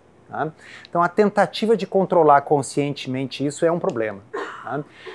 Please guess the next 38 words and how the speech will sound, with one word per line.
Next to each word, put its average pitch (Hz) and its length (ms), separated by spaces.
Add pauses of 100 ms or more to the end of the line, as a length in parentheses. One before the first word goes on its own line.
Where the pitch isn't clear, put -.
(140)
E 185 80
se - 240
a 269 100
gente 208 340
seguir 170 440
esse - 220
princípio 160 560
de 143 100
que - 120
o - 20
balanço 147 400
calórico 135 480
é - 40
a 135 180
única 196 400
coisa 131 260
que - 80
importa, 131 580 (200)
a 180 100
conclusão 214 720
é 147 140
comer 151 400
menos 127 320
e 127 40
fazer 143 220
mais 165 220
exercício, 214 520
que 202 100
tem 240 220
sido 226 320
a 208 40
recomendação, 208 760
por 208 160
exemplo, 143 320
do 196 80
Ministério 185 400
da 160 60
Saúde. 180 440